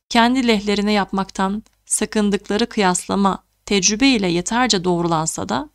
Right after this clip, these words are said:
bununla beraber başkalarının lehinde hüküm vermek de pek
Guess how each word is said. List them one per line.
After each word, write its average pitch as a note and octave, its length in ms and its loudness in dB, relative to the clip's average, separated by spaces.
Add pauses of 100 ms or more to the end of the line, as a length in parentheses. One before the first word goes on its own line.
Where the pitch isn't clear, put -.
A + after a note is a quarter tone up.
(600)
bununla C4 360 4
beraber A3 500 4
başkalarının A3 720 2
lehinde F#3+ 340 0
hüküm G3+ 380 -2
vermek F#3+ 440 0
de A3 180 -6 (500)
pek C#4+ 340 -4